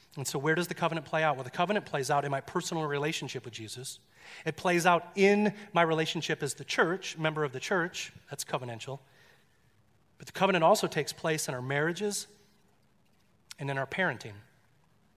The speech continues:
The covenant takes place, it's for you and your children.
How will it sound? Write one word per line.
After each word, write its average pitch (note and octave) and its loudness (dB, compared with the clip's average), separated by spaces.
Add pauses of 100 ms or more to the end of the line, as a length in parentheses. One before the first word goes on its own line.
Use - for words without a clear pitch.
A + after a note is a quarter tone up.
(760)
The - -14
covenant G3+ 4
takes - -4
place, D#3 -2
it's - -6
for C#3 -8
you D#3 -2
and F#3 0
your E3 -2
children. D3 -6